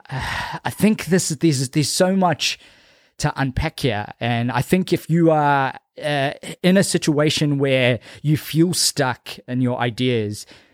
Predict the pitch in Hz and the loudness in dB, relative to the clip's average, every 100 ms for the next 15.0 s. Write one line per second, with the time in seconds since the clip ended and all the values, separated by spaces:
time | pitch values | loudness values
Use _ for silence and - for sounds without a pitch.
0 | _ 127 131 135 190 254 - 247 - 143 | _ -2 2 4 4 2 2 2 2 0
1 | 180 143 127 113 - 139 131 131 - _ | 0 0 0 -4 -6 -2 -2 -2 -8 _
2 | - - 220 294 226 127 131 147 160 127 | -4 0 0 2 0 0 -2 0 0 0
3 | - 143 131 120 120 113 120 92 87 _ | 0 0 -2 -6 -8 -8 -6 -8 -12 _
4 | _ _ _ _ 123 123 120 120 131 139 | _ _ _ _ 0 2 2 0 0 0
5 | 135 139 139 131 170 - 139 - 117 107 | 2 2 0 2 0 0 -2 0 -2 0
6 | 127 180 196 - 165 185 208 196 202 185 | 2 0 0 0 2 2 2 -2 0 0
7 | 170 143 120 120 131 131 110 101 _ 123 | 2 2 0 -2 -2 0 -2 -6 _ -6
8 | 110 123 185 214 165 170 185 180 160 151 | -2 2 4 4 2 2 0 0 0 2
9 | 156 131 - 135 160 202 208 151 156 160 | 0 0 0 0 2 2 2 2 2 2
10 | 151 143 143 147 131 - 180 127 98 - | 0 0 0 0 -2 0 0 -2 -6 -20
11 | - - 160 190 - - 226 254 202 180 | -20 -2 2 2 0 -2 -2 -2 0 0
12 | 180 160 - 131 143 131 113 110 104 - | 2 0 0 0 2 2 0 -4 -10 -18
13 | - _ - 156 165 147 127 _ 127 165 | -20 _ -6 -2 0 0 -2 _ 0 2
14 | 175 185 160 - 165 175 170 165 156 | 4 2 2 2 2 2 0 2 0